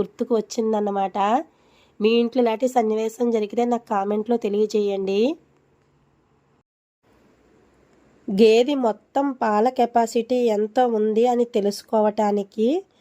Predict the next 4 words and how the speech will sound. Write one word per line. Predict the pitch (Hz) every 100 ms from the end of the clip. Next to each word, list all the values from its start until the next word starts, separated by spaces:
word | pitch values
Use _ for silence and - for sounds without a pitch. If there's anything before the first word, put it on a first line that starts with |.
| _ _ -
దూడను | 180 202 220 262 277 240 240 320 _ -
తాగించి | 202 185 214 220 214 269 330 - _ _ _ _ -
సేపిన | 240 220 233 269
తర్వాత | 262 233 202 208 214 240